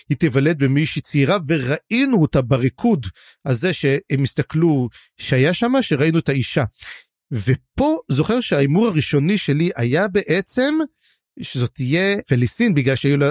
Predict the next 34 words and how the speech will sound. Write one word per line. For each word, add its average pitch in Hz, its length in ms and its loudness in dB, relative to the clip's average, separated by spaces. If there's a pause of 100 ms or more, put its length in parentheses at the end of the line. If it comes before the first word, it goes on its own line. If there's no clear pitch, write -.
את - 120 -4
ה-, 127 100 2 (460)
זה. 165 200 2 (800)
אבל 123 300 2
גם 185 340 2
כן, 107 240 -2 (480)
יש 117 160 -6
לנו 107 200 -6
פה 110 100 -2
את - 100 -6
אפסלר. - 500 -6 (680)
ואפסלר 202 640 0 (160)
היא 165 140 0
גם 147 260 2
הייתה 143 280 0
כבולה, 143 580 0
אם 131 160 0
אנחנו 139 220 -2
לוקחים 139 340 0
את 127 80 -2
זה 131 100 0
בצורה 123 540 0
מטאפורית, 127 680 0 (340)
לקוטיליון 147 680 0
היא 143 100 0
הייתה 131 320 -2 (100)
עם 135 120 -2
שרשראות, 156 640 -4
היא 123 80 -6
כבולה. 147 440 -2 (340)
האם 214 440 0
מה 165 140 2
שהם 175 260 0
ראו 185 280 2